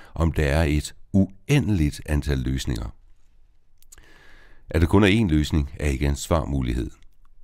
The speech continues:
For at løse tre ligninger med tre ubekendte, skal vi eliminere variablerne en efter en. Først kan vi eliminere x-variablerne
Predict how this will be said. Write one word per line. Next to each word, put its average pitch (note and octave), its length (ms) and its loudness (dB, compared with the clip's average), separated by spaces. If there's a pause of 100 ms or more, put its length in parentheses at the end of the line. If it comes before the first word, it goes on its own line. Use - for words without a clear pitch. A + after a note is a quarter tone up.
(460)
For C3+ 160 4
at C#3 60 4
løse D3 360 2
tre C3+ 280 -2
ligninger A2+ 480 2
med F2 140 0
tre - 260 -2
ubekendte, G#2 600 0
skal E2 220 -4
vi D#2+ 180 -2
eliminere G2 800 2
variablerne D#2 720 -2 (140)
en G#2+ 240 -4
efter - 260 -4 (100)
en. A2+ 340 -4 (1700)
Først C#3 420 4
kan A#2+ 180 2
vi G#2+ 280 -6
eliminere G#2 920 4
x-variablerne C#2 840 0